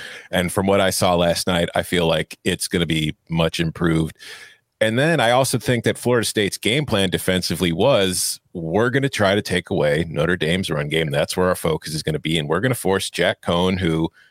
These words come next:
isn't exactly the most heralded quarterback in the country." You know, he was in that Wisconsin offense where quarterbacks aren't asked to do a whole lot.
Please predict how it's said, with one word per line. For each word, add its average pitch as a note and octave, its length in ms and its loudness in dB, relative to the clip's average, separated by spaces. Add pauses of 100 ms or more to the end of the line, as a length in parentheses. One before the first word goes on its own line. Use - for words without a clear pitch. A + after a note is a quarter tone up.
(240)
isn't G2 280 0
exactly G#2 460 0
the F#2+ 80 2
most G2+ 260 0
heralded G#2 480 2
quarterback G2 500 0
in F#2 80 0
the E2 60 -2
country." F#2+ 340 -2
You E2+ 60 2
know, E2+ 80 2
he F2 80 2
was E2+ 140 2
in F#2 100 0
that F2+ 140 2
Wisconsin F2+ 520 0
offense E2+ 420 0
where D#2+ 80 -4
quarterbacks F2+ 580 0
aren't G2 220 0
asked F#2 400 -2
to D#2+ 80 -4
do F#2+ 260 2
a C#2+ 80 2
whole F2+ 300 2
lot. D3+ 320 4